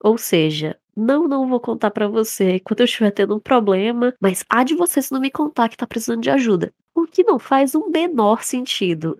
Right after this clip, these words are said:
E digo isso como uma pessoa que usualmente não pede ajuda dos amigos. Eu fico ali no limbo, processando minhas emoções e os problemas. E aí, quando as coisas tão mais ou menos resolvidas, eu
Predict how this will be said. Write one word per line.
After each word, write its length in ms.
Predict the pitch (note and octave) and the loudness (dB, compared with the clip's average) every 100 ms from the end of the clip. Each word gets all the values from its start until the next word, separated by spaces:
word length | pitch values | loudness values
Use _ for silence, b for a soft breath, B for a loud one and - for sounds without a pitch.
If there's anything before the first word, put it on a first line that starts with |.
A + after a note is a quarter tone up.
| - | 0
E 120 | C#4+ | 0
digo 320 | A3+ A#3+ B3+ | 0 -2 0
isso 300 | A3 A#3 B3 | 0 -2 -6
como 340 | - A3+ G#3+ | -6 -4 -2
uma 80 | A3 | -4
pessoa 580 | A3 A#3 - G3+ F#3+ G3+ - | -2 -4 -2 0 0 -2 -6
que 320 | - G#3 A3 _ | -2 -2 -2 _
usualmente 960 | - A#3 A3 A3+ A3 G3 F#3+ G3+ - - | 0 0 0 0 0 2 0 0 -4 -4
não 120 | G3 | -4
pede 300 | - G3+ G3+ | 0 0 0
ajuda 400 | A3+ G3 F#3+ F#3 | 0 0 -2 0
dos 200 | F#3+ F#3 | 0 2
amigos. 840 | A3+ A3+ E3 D#3 D#3 E3 E3+ - - | 0 0 -4 -2 -2 -2 -2 -4 -4
Eu 100 | F3 | -4
fico 300 | - - F#3 | -4 -4 -2
ali 540 | F3+ F3+ F#3 G3 G#3+ - _ | 0 2 4 4 2 -4 _
no 180 | F#3 G#3+ | 0 2
limbo, 840 | G3+ F#3 G3 A3+ A#3 A#3+ B3 C#4 - _ _ _ | 2 -2 -6 -6 -4 -2 0 -2 -6 _ _ _
processando 540 | G3+ - G3+ G#3+ G#3+ | -4 -2 -4 -4 -4
minhas 220 | G#3 G3+ | -2 -2
emoções 520 | F#3+ F#3 G3+ - F#3 F3+ | -2 -6 -8 -2 -2 -2
e 40 | |
os 100 | G3 | -6
problemas. 1000 | - A#3 A#3 G3+ A#3 B3+ B3+ B3+ - - - | -6 -4 0 0 0 -2 -2 -4 -4 -8 -2
E 120 | D#4 | 0
aí, 100 | G3 | 0
quando 200 | A3 G3 | -2 -6
as 100 | - | -4
coisas 200 | G3+ G3 | -4 -4
tão 120 | G#3+ | -2
mais 240 | G3+ G3 | 0 0
ou 60 | G#3 | 0
menos 260 | G3+ F#3+ F#3+ | 0 -2 -2
resolvidas, 840 | F#3+ G3 A3 G#3 F#3 A3 A#3 G3+ | 0 2 2 0 -2 -2 0 0
eu 240 | G3 F#3+ | 0 -2